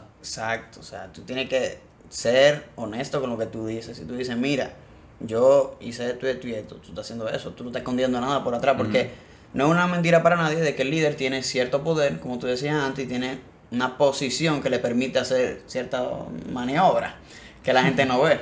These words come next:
Speaker 2: <laughs>
Speaker 1: Entonces, hay que ser lo más transparente posible con la gente, porque eso te da credibilidad como, como líder. Entonces, siento que la honestidad es muy importante, la justicia y la empatía.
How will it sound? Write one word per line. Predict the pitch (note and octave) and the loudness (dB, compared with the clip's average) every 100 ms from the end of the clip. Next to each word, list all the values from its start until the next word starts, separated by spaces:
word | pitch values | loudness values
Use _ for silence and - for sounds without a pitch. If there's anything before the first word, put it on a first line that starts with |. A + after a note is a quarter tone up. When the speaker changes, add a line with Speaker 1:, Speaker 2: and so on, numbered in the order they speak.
| - | -4
Speaker 2:
<laughs> | - | -12
Speaker 1:
Entonces, | B2 A#2+ C3+ C#3 C#3+ - - - - - - | -6 0 0 6 4 4 -8 -20 -20 -20 -10
hay | - B2 | -4 0
que | D3 | 0
ser | D#3+ D3+ | 2 0
lo | D3 | 2
más | C#3 C#3 | 0 0
transparente | C#3+ C#3+ C3 C3 | -2 0 0 -2
posible | - D3+ C#3 C3+ B2 | -4 -4 -4 -4 -4
con | B2+ | -4
la | C3+ | -4
gente, | C3 B2 - - - - - | -4 -4 -6 -10 -18 -20 0
porque | B2+ C3 B2+ | 2 4 2
eso | C#3 | 2
te | C3+ | 4
da | C3 | 4
credibilidad | C3+ C3 B2+ B2 C3 C3+ - - | 4 0 0 2 2 0 -6 -20
como, | - A#2 A#2+ A2+ A2+ - | -8 -4 -2 -2 -4 -8
como | A#2+ A#2+ | -8 -6
líder. | B2 G2+ - - | -8 -12 -16 -20
Entonces, | - A#2+ B2 A#2 - - - - - | -14 -4 -2 -2 -6 -20 -20 -20 -14
siento | - B2+ | -4 2
que | C#3 | 4
la | C#3+ | 4
honestidad | C3+ C#3 C3 | 2 6 6
es | C3 | 6
muy | C3 | 2
importante, | B2+ B2 B2+ E3 D#3 | -2 -2 -2 -2 0
la | C3+ B2+ | 0 0
justicia | B2 A#2+ - D#3+ D3+ C#3 C3+ F3 - - - - - - - - - C3+ | -4 -8 -2 0 0 0 0 -2 -16 -20 -20 -20 -20 -20 -20 -20 -10 -2
y | C3 B2+ B2+ B2+ B2 B2 A#2+ - - - - - - - - - - | -2 0 -2 -2 -2 -4 -6 -14 -20 -20 -20 -20 -14 -14 -14 -20 0
la | B2 | 2
empatía. | B2 A#2+ A#2 A#2+ | 4 2 0 -4